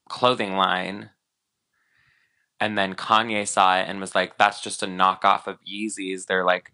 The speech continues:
trying to knock off my style and my, like, my brand."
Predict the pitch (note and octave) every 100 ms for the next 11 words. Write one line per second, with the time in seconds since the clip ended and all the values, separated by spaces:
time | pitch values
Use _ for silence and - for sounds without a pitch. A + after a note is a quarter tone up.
0 | _ - - G#2 G2 G2 F#2 F#2+ F#2 F#2
1 | - F#2+ F#2 G2+ F#2+ F#2 - - F#2+ F#2
2 | F#2+ F#2+ F#2+ F#2 F#2 F#2 F#2 - F2 E2+
3 | - _ _ _ _ _ _ G2+ G2+ F#2
4 | F#2+ G2+ G#2 G2 E2+ F2 G#2